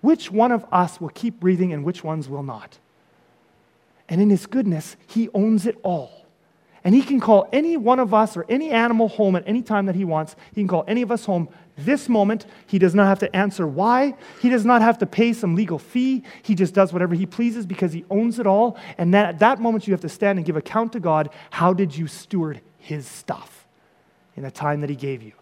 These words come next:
So I'll just finish with this last part of the diagram. Ultimately, we see again the sovereignty of God beneath us, holding us up, a little bit of responsibility, and then the sovereignty of God sandwiching us on, on top.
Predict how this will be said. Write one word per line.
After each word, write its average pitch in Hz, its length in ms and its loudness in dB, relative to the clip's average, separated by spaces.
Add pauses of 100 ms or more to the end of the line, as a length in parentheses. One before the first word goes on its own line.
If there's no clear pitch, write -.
(600)
So 208 100 0
I'll 214 80 4
just 214 160 -4
finish 226 180 0
with 175 120 -2
this 160 160 -4
last 202 420 6 (320)
part 196 120 2
of 190 40 0
the 190 60 0
diagram. 165 600 4 (680)
Ultimately, 214 420 4
we 208 140 4
see 214 220 2
again 175 420 4 (260)
the 170 80 -4
sovereignty 208 520 4
of 170 100 2
God 170 340 4
beneath 214 320 0
us, 208 140 0
holding 214 320 2
us 180 120 -2
up, 220 360 -2 (140)
a 156 40 -6
little 208 180 4
bit 202 120 2
of 196 60 2
responsibility, 170 840 -2 (180)
and 165 60 -8
then 170 80 0
the 165 60 0
sovereignty 170 480 0
of 147 100 -4
God 156 300 -2 (180)
sandwiching 165 560 -4
us 147 220 -8 (200)
on, 147 240 -6 (340)
on 151 160 -6
top. - 380 -4